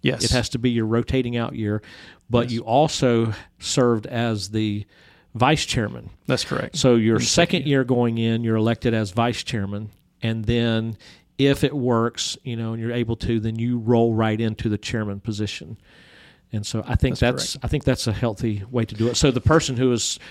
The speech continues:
Speaker 2: serving as the vice chairman right now will be the chairman next year.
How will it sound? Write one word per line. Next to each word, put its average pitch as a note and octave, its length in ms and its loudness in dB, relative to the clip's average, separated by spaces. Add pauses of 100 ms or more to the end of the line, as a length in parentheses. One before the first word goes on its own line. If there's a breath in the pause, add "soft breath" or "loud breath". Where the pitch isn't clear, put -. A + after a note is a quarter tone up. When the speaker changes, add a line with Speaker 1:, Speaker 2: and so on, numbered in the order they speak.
(160 loud breath)
Speaker 2:
serving D#3+ 340 4
as B2 140 2
the A#2 60 0
vice B2+ 220 4
chairman B2 380 0
right A#2 260 0
now A#2 300 0
will A#2 220 0
be A#2 140 0
the A2 100 -4
chairman G2+ 400 -6
next - 320 -10
year. A2+ 280 -12